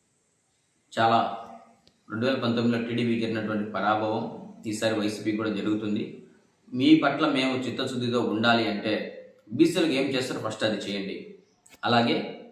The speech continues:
ఈ ఫెడరేషన్లు చేస్తారు, ఈ ఫెడరేషన్లు చేశాం, చేశాం, చేశాం, చేశామని డబ్బా కొడుతున్నారు తప్ప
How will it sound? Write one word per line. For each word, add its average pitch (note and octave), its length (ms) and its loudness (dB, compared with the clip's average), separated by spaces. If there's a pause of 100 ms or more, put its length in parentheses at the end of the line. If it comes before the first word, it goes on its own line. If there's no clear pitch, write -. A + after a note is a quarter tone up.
(300)
ఈ D3 300 4
ఫెడరేషన్లు E3 520 2
చేస్తారు, A#2 720 -4
ఈ C#3+ 160 -4
ఫెడరేషన్లు D#3+ 500 0
చేశాం, C#3+ 340 -2
చేశాం, C3+ 640 -2
చేశాం, B2+ 500 -2
చేశామని A#2+ 720 -2
డబ్బా G#2+ 280 0
కొడుతున్నారు B2+ 500 0
తప్ప - 460 -2